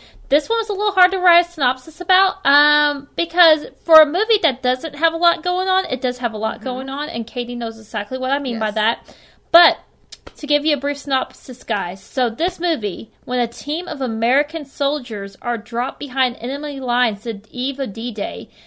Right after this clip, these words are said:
Speaker 1: nothing can prepare them for the horrors that await them in a Nazi-occupied village.
Speaker 2: Yes. That's all you get.
Speaker 1: Yes. Yeah, that's what you get, guys.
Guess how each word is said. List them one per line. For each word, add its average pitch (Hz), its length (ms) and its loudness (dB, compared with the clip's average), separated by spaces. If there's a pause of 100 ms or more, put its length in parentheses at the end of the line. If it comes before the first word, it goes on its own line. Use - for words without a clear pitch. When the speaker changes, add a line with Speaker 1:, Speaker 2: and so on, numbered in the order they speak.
(140)
Speaker 1:
nothing 254 400 -2
can 285 120 -12
prepare 294 420 0
them 202 200 -6
for 226 200 -8
the 208 100 -6
horrors 240 500 -2
that 214 160 -2
await 202 380 -6
them 202 200 -4
in 214 120 -6
a 202 80 -8
Nazi-occupied 220 1600 -8
village. 214 300 -4
Speaker 2:
Yes. - 380 -12 (960)
That's 233 200 -10
all 220 80 -6
you 214 60 -10
get. 214 200 -6
Speaker 1:
Yes. - 480 -10 (1040)
Yeah, 240 240 2
that's 247 240 0
what 311 100 -8
you 302 140 -4
get, 285 220 -2
guys. 208 420 -4